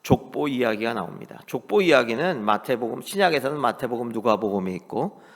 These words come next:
또 구약에도 창세기에 세 번 나옵니다.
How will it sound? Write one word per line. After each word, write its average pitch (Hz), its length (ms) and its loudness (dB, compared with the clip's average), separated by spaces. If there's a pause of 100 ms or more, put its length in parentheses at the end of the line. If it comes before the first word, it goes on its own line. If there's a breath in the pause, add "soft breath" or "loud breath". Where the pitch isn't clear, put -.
(360 loud breath)
또 143 640 2
구약에도 151 760 4
창세기에 131 1400 -6
세 143 260 -4
번 117 300 -8
나옵니다. 92 540 -4